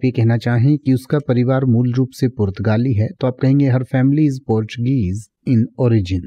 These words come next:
या अगर आप ये कहना चाहें कि वह वास्तव में स्पेनिश और पुर्तगाली में द्विभाषी है, तो आप कहेंगे, "He is virtually bilingual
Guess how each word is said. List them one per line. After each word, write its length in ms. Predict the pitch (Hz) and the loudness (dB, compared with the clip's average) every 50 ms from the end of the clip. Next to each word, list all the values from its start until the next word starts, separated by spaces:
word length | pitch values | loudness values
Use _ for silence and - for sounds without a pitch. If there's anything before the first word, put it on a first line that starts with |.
| - - _ 143 | -10 -8 _ 0
या 120 | 131 131 | 0 2
अगर 160 | 131 135 151 | 2 2 0
आप 100 | 147 131 - | 0 -2 -2
ये 60 | 147 139 | -4 -2
कहना 260 | - 123 113 117 120 | 0 0 0 0 0
चाहें 400 | 113 - 117 120 113 131 147 151 | -2 -2 -2 0 0 0 0 0
कि 160 | - 143 139 | 0 -2 0
वह 160 | 117 127 135 | 0 2 2
वास्तव 400 | 127 120 117 120 - - - 151 | 2 0 0 -2 -2 -4 -2 0
में 160 | 147 151 151 | 2 2 2
स्पेनिश 840 | 135 - - - - - - 147 135 139 160 170 131 101 - - - - | 0 -2 -8 -20 -14 -6 -2 0 2 2 2 2 0 -2 -4 -8 -8 -4
और 260 | - 123 123 131 - _ - | -2 -2 0 -2 -4 _ -4
पुर्तगाली 560 | - 120 110 - 127 113 127 123 131 139 151 | -4 -2 -2 -2 0 0 0 2 2 2 2
में 260 | 147 143 139 147 131 107 | 2 2 2 0 -2 -2
द्विभाषी 600 | 104 127 143 135 113 104 104 104 - - 127 120 | 0 0 0 2 2 0 0 -2 -2 -2 0 0
है, 160 | 101 110 180 233 - _ _ | 0 0 -2 -4 -8 _ _
तो 60 | - | -2
आप 100 | 147 143 - | -2 0 2
कहेंगे, 280 | 156 143 165 175 180 156 | 2 2 4 4 2 2
"He 260 | 135 175 180 170 151 | 2 2 2 0 0
is 300 | 156 - - 123 113 127 | -4 -8 -6 -2 0 2
virtually 480 | 131 135 131 - 160 165 165 170 165 160 | 2 0 0 0 2 2 4 4 2 2
bilingual 680 | 123 117 113 117 120 120 123 131 135 131 131 123 90 | 2 0 0 2 2 2 2 2 2 2 0 0 0